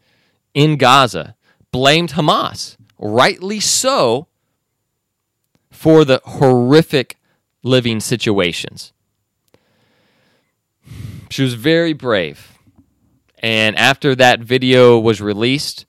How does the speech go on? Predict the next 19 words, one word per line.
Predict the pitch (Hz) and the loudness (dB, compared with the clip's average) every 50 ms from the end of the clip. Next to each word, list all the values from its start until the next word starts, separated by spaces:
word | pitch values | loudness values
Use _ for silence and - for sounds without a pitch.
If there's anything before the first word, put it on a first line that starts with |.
| _ _ | _ _
and | - 101 98 | -6 -2 0
after | 101 110 113 - 117 110 | 0 0 0 0 -2 -2
it | 107 | 0
went | 104 107 104 - | 0 -2 -4 -2
viral, | 101 101 101 101 107 117 123 127 135 143 143 _ _ _ _ _ _ _ _ _ - | -2 0 2 2 2 2 0 -2 -4 -8 -12 _ _ _ _ _ _ _ _ _ -10
um, | - 98 95 92 92 92 92 90 | -6 -6 -4 -4 -4 -4 -6 -6
unfortunately, | 87 87 - - 113 113 - - 113 107 107 110 110 110 107 107 104 _ _ _ _ _ _ _ _ _ _ - | -8 -8 -6 -4 -4 -4 -4 -4 -6 -4 -2 -2 -2 -2 -4 -6 -10 _ _ _ _ _ _ _ _ _ _ -4
Hamas | 113 110 123 143 143 139 | 0 4 4 4 4 2
shows | - - 175 175 180 | 0 0 0 2 4
up. | 277 294 - - _ _ _ _ _ | 4 4 2 0 _ _ _ _ _
Surprise, | - - 135 170 165 160 170 - | -12 -8 -2 0 2 2 0 0
surprise. | - 156 - 214 196 165 139 110 90 - - - _ _ _ _ _ _ _ _ _ _ _ _ _ _ _ _ _ _ _ _ _ _ | -4 -4 2 4 4 4 4 2 0 -6 -12 -14 _ _ _ _ _ _ _ _ _ _ _ _ _ _ _ _ _ _ _ _ _ _
Here's | _ 113 110 113 117 120 113 113 | _ -10 -6 -6 -6 -6 -8 -10
the, | - 117 120 117 117 110 113 - | -10 -8 -6 -6 -6 -6 -6 -2
uh, | 117 113 107 107 107 101 101 98 95 95 98 107 _ _ _ _ _ _ _ _ _ _ _ _ _ _ _ _ _ _ _ _ - - - _ _ _ _ _ _ _ _ - | 0 0 2 2 2 2 0 0 -2 -4 -6 -12 _ _ _ _ _ _ _ _ _ _ _ _ _ _ _ _ _ _ _ _ -20 -20 -20 _ _ _ _ _ _ _ _ -4
here's | - 120 123 | -4 -2 -2
the | 139 | -2
secret | 135 - 160 147 160 - | -4 -4 -6 -6 -8 -8
police | - - 185 190 190 165 120 - - - - - - | -8 -6 -6 -4 -4 -6 -6 -8 -10 -12 -12 -14 -18